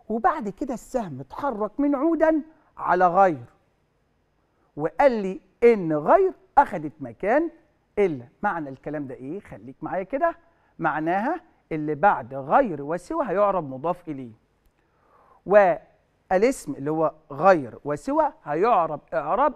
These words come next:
المستثنى بعد إلا. يعني غير هتعرب إعراب المستثنى بعد مين؟ بعد إلا. يبقى أنا على طول أفكر معاك مع حضرتك وحضرتك الحالة الأولى خطأ صح، يعني كلمة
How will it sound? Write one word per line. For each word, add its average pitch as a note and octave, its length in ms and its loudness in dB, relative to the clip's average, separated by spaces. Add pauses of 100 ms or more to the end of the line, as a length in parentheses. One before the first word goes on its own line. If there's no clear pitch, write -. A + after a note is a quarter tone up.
(160)
المستثنى C#4+ 1040 -2 (380)
بعد E3+ 320 -2
إلا. F#3+ 420 -2 (400)
يعني E3 360 -4
غير A#3+ 440 2 (320)
هتعرب F3 480 0 (100)
إعراب D3+ 280 0
المستثنى D#3+ 560 -6
بعد D#3 220 0
مين؟ F3 320 -4 (420)
بعد D3+ 300 0
إلا. B2 260 -16 (480)
يبقى A#2+ 240 -8
أنا F#3+ 120 -2
على C3+ 200 -6
طول C#4+ 360 -4 (380)
أفكر B2 520 -6
معاك D#3 580 0 (380)
مع C3 200 -10
حضرتك C#3+ 640 -8
وحضرتك A#3 560 -10 (220)
الحالة G#3+ 480 -2
الأولى F3 440 -4
خطأ - 520 -2 (320)
صح، - 460 0 (240)
يعني D3 240 -4
كلمة D#3+ 420 -2